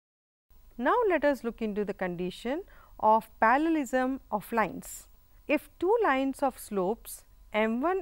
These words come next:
and M two are parallel, then the angle theta between them is of zero degrees. Therefore, tan theta is equal to tan zero degrees,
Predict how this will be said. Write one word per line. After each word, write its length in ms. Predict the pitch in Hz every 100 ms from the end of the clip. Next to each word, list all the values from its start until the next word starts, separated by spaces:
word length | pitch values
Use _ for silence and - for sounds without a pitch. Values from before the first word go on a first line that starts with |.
| -
and 160 | 220 -
M 260 | 196 190 165
two 240 | 208 240 -
are 140 | 190 -
parallel, 520 | 180 170 208 208 269 427 - - -
then 540 | 233 311 349 247 302 - - - - 208
the 160 | 226 -
angle 380 | 202 208 208 196
theta 640 | - 320 330 285 247 247 240 -
between 580 | 196 196 214 208 208 185
them 380 | 208 240 262 269 - - - 269
is 280 | 320 - -
of 420 | 185 202 262 - - 180
zero 340 | 190 170 175
degrees. 640 | 285 277 208 156 156 - - - - - -
Therefore, 680 | 196 185 175 196 175 226 359 - - - - -
tan 300 | 247 285 359
theta 580 | - 277 - 214 220 226 -
is 180 | 196 196
equal 360 | - 180 170 -
to 260 | 269 403 - - - -
tan 340 | 214 196 233 262
zero 280 | 269 269 269
degrees, 640 | 269 254 294 339 -